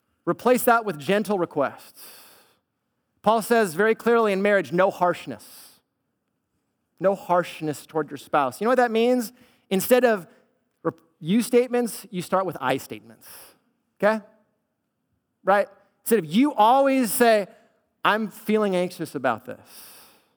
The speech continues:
I'm struggling with this. Can we talk about it?" Instead of "You need to plan better," say, "I, I think we need to communicate more about planning. Can we talk about that?"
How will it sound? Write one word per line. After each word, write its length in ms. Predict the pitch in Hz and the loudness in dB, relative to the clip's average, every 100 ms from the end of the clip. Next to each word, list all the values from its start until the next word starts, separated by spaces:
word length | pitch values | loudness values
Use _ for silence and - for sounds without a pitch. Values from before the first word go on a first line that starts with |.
| _ _ _ _ _ _ _ _ _ _ _ | _ _ _ _ _ _ _ _ _ _ _
I'm 140 | 170 190 | -2 -2
struggling 560 | - - 220 202 202 | -4 0 2 2 -2
with 140 | 165 143 | -2 -4
this. 200 | 127 - | -6 -4
Can 120 | 160 | -6
we 100 | 151 | -6
talk 300 | 151 147 135 | -2 -4 -4
about 260 | 120 101 - | -12 -14 -18
it?" 80 | _ _ _ _ _ _ - | _ _ _ _ _ _ -6
Instead 240 | 165 220 | 0 0
of 60 | 175 | 2
"You 180 | 240 | 2
need 80 | 277 | 2
to 80 | 240 | 2
plan 460 | - 220 226 240 208 | 0 0 2 2 2
better," 280 | 180 160 | 2 0
say, 320 | 160 185 165 - _ _ _ - | 0 0 0 -2 _ _ _ -4
"I, 100 | 175 | 0
I 80 | 175 | 0
think 220 | 214 226 | 0 -2
we 80 | 214 | 0
need 60 | 190 | -2
to 40 | |
communicate 500 | - 180 190 - 147 | -2 -2 -2 -4 -8
more 300 | 135 113 117 _ _ | -8 -12 -16 _ _
about 300 | 147 151 - | -2 -2 -2
planning. 400 | 156 151 120 107 | -4 -4 -4 -12
Can 120 | - | -14
we 80 | 143 | -12
talk 260 | 147 147 139 | -4 -4 -4
about 300 | 117 101 _ | -12 -16 _
that?" 180 | - | -20